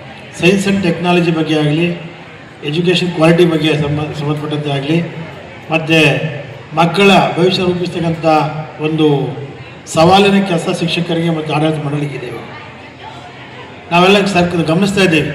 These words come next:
ನಮ್ಮ ಸರ್ಕಾರಿ ಶಾಲೆಗಳೆಲ್ಲ ಇದನ್ನೆಲ್ಲ ಗಮನಿಸ್ತಾ ಇದ್ದೀವಿ. ನಾವು ಭಾಳಷ್ಟು ತರಬೇತಿಗಳನ್ನ, ಭಾಳಷ್ಟು ಯೋಜನೆಗಳನ್ನ, ಭಾಳಷ್ಟು ಉಪಯೋಗ ಪ-, ಪ-, ಇದನ್ನ, ಅವ,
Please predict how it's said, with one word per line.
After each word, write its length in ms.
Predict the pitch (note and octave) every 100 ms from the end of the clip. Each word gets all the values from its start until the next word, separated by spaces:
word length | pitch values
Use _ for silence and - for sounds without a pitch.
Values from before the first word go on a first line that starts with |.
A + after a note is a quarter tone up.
| -
ನಮ್ಮ 100 | -
ಸರ್ಕಾರಿ 420 | E3 D3+ F3 F3
ಶಾಲೆಗಳೆಲ್ಲ 460 | F3 E3 E3 D#3 D#3
ಇದನ್ನೆಲ್ಲ 460 | D#3 D#3 D3+ D3+
ಗಮನಿಸ್ತಾ 340 | D3+ D3 - B2+
ಇದ್ದೀವಿ. 200 | - A2+ - - - - - - - -
ನಾವು 340 | F3 F#3 G3+ G#3+ - - - -
ಭಾಳಷ್ಟು 500 | D#3+ G#3 G#3+ - -
ತರಬೇತಿಗಳನ್ನ, 640 | F3+ F#3 G3 F#3+ F3+ F3+
ಭಾಳಷ್ಟು 520 | F#3 E3+ E3 F#3 F#3
ಯೋಜನೆಗಳನ್ನ, 580 | E3+ F3+ F3+ F3 E3+ F3+
ಭಾಳಷ್ಟು 480 | E3 D#3 F3 E3+ F3 E3+ D3+ - - - - - - C3
ಉಪಯೋಗ 760 | C#3+ F#3 F#3 F#3 F3 E3+ E3 E3+
ಪ-, 400 | E3+ D#3 D3+ D3+
ಪ-, 40 |
ಇದನ್ನ, 340 | D#3 D#3 E3+
ಅವ, 960 | E3 D3 - - - - - - B2+